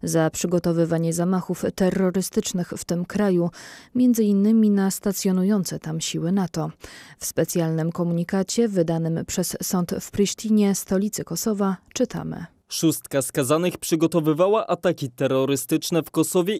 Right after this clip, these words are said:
Speaker 2: i poza jego granicami, ataki terrorystyczne na dyskoteki w Graczanicy, ataki na cerkiew w kosowskiej Mitrowicy, ataki na żołnierzy nato w Kosowie i inne ataki terrorystyczne we Francji i Belgii.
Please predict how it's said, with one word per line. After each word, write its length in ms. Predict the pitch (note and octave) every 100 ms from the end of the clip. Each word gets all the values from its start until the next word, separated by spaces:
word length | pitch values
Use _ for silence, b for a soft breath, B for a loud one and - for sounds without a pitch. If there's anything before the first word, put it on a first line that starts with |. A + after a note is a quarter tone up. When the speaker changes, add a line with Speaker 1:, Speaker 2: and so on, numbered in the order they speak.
| -
Speaker 2:
i 120 | E3+
poza 340 | - F#3+ F#3+
jego 280 | G#3 F#3 E3
granicami, 800 | D3+ D#3+ D#3+ D#3 - F#3+ D3+ D3+ -
ataki 460 | D#3+ D#3 D3+ - B2
terrorystyczne 960 | C#3 C3 C3 C3 B2+ - D3 - D#3
na 200 | D3+ D3
dyskoteki 680 | C#3 C#3+ - D3+ D#3+ - D3+
w 80 | C3
Graczanicy, 880 | D3 D3+ - D#3+ E3 E3+ - G#3
ataki 440 | - F3 E3 - C#3
na 160 | B2
cerkiew 460 | A2+ C#3 B2+ D3+ C#3+ - -
w 80 |
kosowskiej 560 | - D3+ D#3 C#3+ - D3+
Mitrowicy, 840 | D3+ D3 D3+ C#3 E3 E3 G#3 G#3
ataki 520 | E3 F#3+ G3 F#3 -
na 160 | C3+ B2+
żołnierzy 480 | B2+ C#3+ C#3+ C3 D3
nato 300 | D3 C3+ D3
w 100 | -
Kosowie 480 | D#3+ D#3 F#3 E3+ F#3+ -
i 200 | F#3 -
inne 360 | G3 F#3+ C#3 B2+
ataki 400 | A#2+ C#3 B2+ D3+
terrorystyczne 920 | - D3 D3+ D3 C#3+ - E3+ - F3
we 180 | C#3+ D#3
Francji 680 | - - G3 F3 - D3+ C3+
i 120 | C3+
Belgii. 720 | A2 A2 G#2 G#2+ A#2+ A#2 B2